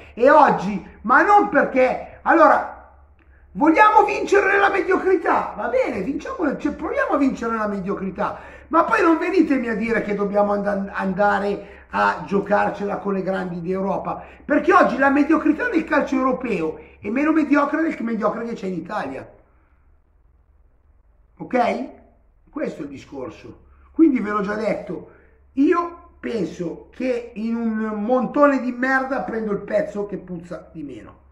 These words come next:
che era un po' quello che si stava facendo. Poi siamo qua a fare i grandi moralisti, i, mm, i grandi attaccati al calcio.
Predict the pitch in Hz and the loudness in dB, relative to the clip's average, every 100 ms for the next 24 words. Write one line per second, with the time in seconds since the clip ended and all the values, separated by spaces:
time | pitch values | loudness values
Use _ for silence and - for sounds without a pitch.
0 | _ _ _ _ _ _ _ - 392 466 | _ _ _ _ _ _ _ -6 -2 0
1 | - 285 - 320 339 262 208 202 269 269 | 2 2 4 2 0 -2 -6 -4 0 0
2 | 247 233 - 320 233 196 - - - 330 | -2 -6 -8 -6 -4 -6 -8 -18 -14 -6
3 | 302 285 247 - 269 262 269 254 254 247 | 0 0 0 0 2 2 0 -2 -4 -4
4 | 240 240 233 240 233 214 247 269 208 - | -2 -2 -4 -2 0 0 0 -2 -2 -6
5 | 254 220 - - - 202 220 214 208 202 | -6 -6 -14 -20 -12 -4 -2 -2 -2 -2
6 | 202 196 190 180 180 175 165 165 160 147 | -2 -2 -4 -4 -6 -6 -6 -8 -10 -12
7 | - - - 208 202 269 269 254 208 262 | -16 -20 -16 -10 0 2 4 2 -2 -2
8 | - 254 240 240 214 - 240 262 247 - | -2 -2 -2 -2 -4 -2 -2 0 -2 -6
9 | 240 240 240 - - | -6 -4 -6 -10 -20